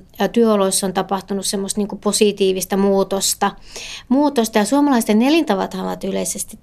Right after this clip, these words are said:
tervehtyneitä. Esimiestyöhön ollaan tyytyväisiä ja, ja siihen, että, että työnantajat ovat niin kuin työhyvinvointiin panostaneet.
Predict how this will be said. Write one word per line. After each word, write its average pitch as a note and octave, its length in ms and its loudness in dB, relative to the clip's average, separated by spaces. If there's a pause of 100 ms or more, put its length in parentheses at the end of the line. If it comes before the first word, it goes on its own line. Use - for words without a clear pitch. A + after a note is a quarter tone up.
tervehtyneitä. C4+ 1200 2 (180)
Esimiestyöhön G#3 920 2
ollaan F#3 320 -4
tyytyväisiä G#3 1080 2
ja, F#3+ 360 0
ja F#3+ 120 -4
siihen, F#3+ 420 0
että, F#3 360 -6
että F#3 180 -10
työnantajat F3+ 680 -8
ovat F3 260 -10
niin G3 100 -8
kuin G3 100 -10
työhyvinvointiin G3 800 -6
panostaneet. G#3 920 -4